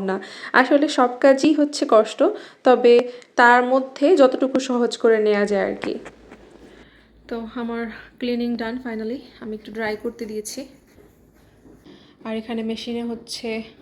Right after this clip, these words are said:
আরও অনেকগুলো দিয়েছি, এগুলো মেশিনেগুলো তো একা একাই ড্রাই হয়ে যাবে। তো আজকের মতো কাজ এই পর্যন্তই। আমার মেয়েটা এতক্ষণ ধরে ঘুমাচ্ছে, তাই আমি একদম কোনো ঝামেলা ছাড়াই সব কিছু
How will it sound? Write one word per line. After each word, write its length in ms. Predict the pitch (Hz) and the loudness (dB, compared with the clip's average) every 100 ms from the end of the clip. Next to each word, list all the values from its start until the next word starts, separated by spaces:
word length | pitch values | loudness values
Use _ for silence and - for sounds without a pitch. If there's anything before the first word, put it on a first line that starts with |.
| - | -14
আরও 240 | 214 208 | -10 -8
অনেকগুলো 360 | 208 214 220 220 | -8 -8 -8 -6
দিয়েছি, 380 | 214 415 - 285 - - - - _ - | -6 -6 -8 -14 -16 -20 -20 -20 _ -10
এগুলো 240 | 247 247 | -8 -6
মেশিনেগুলো 520 | 240 240 294 285 269 | -6 -4 -4 -4 -4
তো 100 | 262 | -4
একা 220 | 240 226 247 | -4 -4 -8
একাই 200 | 254 247 | -6 -6
ড্রাই 260 | 240 214 | -4 -6
হয়ে 160 | 226 233 | -4 -6
যাবে। 320 | 233 208 262 - _ - _ _ _ _ _ - - | -6 -10 -12 -14 _ -20 _ _ _ _ _ -20 -12
তো 120 | 262 247 - | -12 -12 -12
আজকের 360 | 269 254 - 262 | -12 -10 -8 -6
মতো 360 | 254 254 262 247 - | -6 -6 -8 -8 -14
কাজ 220 | - 226 226 - | -8 -6 -6 -8
এই 80 | |
পর্যন্তই। 520 | 240 247 240 240 226 302 | -8 -8 -6 -8 -6 -8
আমার 220 | 240 233 | -8 -6
মেয়েটা 280 | 226 226 240 | -4 -4 -6
এতক্ষণ 460 | 233 240 - 262 240 | -8 -10 -10 -8 -4
ধরে 280 | 247 226 247 - - - - _ 233 | -4 -6 -10 -16 -20 -20 -20 _ -4
ঘুমাচ্ছে, 640 | 262 254 247 - - 247 - - _ - | -2 -2 -4 -10 -12 -12 -14 -20 _ -10
তাই 300 | 220 220 214 | -6 -6 -6
আমি 280 | 226 220 226 226 220 - - | -6 -6 -6 -6 -10 -18 -16
একদম 460 | 214 202 247 247 247 247 - - - - _ - | -14 -10 -6 -4 -4 -8 -20 -20 -20 -20 _ -10
কোনো 440 | 247 240 233 240 - - - 240 | -8 -6 -6 -8 -10 -20 -16 -10
ঝামেলা 400 | 220 240 240 247 | -8 -6 -4 -6
ছাড়াই 420 | 247 254 233 240 | -6 -6 -4 -6
সব 160 | - 247 - | -10 -14 -14
কিছু 240 | 240 - | -16 -16